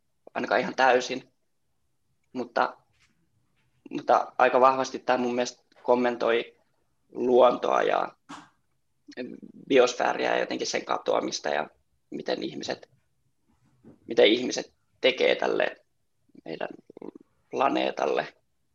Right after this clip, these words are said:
Että jos mä nyt sanoisin, että tää jotenkin puhuu ilmastonmuutoksesta, niin se itsessään on aika silleen tyhjä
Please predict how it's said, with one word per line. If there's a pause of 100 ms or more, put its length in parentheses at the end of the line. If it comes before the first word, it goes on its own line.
(960)
Että (600)
jos
mä
nyt
sanoisin,
että
tää
jotenkin (240)
puhuu (220)
ilmastonmuutoksesta,
niin
se
itsessään
on
aika
silleen (1300)
tyhjä